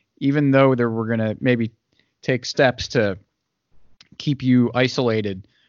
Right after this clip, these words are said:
from the person that, uh, is your victim or potential victim, we're gonna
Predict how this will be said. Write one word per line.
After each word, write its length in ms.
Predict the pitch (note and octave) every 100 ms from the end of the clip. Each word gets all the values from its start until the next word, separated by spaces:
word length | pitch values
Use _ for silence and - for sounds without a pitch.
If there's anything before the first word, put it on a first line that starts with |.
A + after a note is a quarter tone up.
| _
from 520 | _ A#2+ A2+ A2 G#2+ G#2+
the 80 | A2+
person 440 | - A#2+ A#2+ A#2+
that, 260 | A2 G#2+ -
uh, 300 | A2 G#2+ G2 G2+ _ _ _ _ _
is 220 | B2+ A2
your 200 | G#2 A2
victim 460 | G2 A#2 A#2 A#2 G#2+
or 40 |
potential 460 | G2+ G#2+ A#2+ A#2 A2+
victim, 400 | G2+ F#2+ G#2+ G2
we're 140 | G#2+
gonna 260 | A2 G#2+